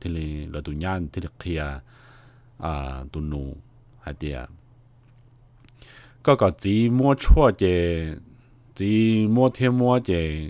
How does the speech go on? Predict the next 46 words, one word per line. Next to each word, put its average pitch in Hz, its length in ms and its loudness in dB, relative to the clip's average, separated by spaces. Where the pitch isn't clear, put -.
có 110 160 -2
chỉ 87 120 -8
nhỏ 107 240 4
là 98 120 2
chỉ 82 240 -4
gì 90 180 -2
chỉ 92 160 -4
là 85 180 -2
hai 82 120 -6
đứa 85 100 -4
của 82 340 -6
thì 80 140 -6
nhá, 127 300 2
hậu 127 240 4
chua 151 280 8
chỉ 95 120 2
nhỏ, 120 480 2
đây 135 100 4
rồi 90 420 2
sao 123 160 0
bữa 104 260 2
mua 135 240 4
thế 131 160 2
ấy 107 240 2
cái 104 160 0
có 131 120 -2
cả 85 220 2
nó 95 160 0
chỉ 87 80 -6
chỉ 98 140 0
cũng 95 120 -2
nó 104 80 -4
có 104 120 -2
bự 107 180 4
xứ, 135 320 0
chỉ 78 200 -4
tụi 78 160 -6
nhà 92 220 -2
chỉ 85 160 -6
là 76 80 -4
cả 78 220 -2
nữa, 73 260 -10
tụi 82 100 -8
nhà 92 180 -2
chỉ 82 140 -10
là 80 80 -4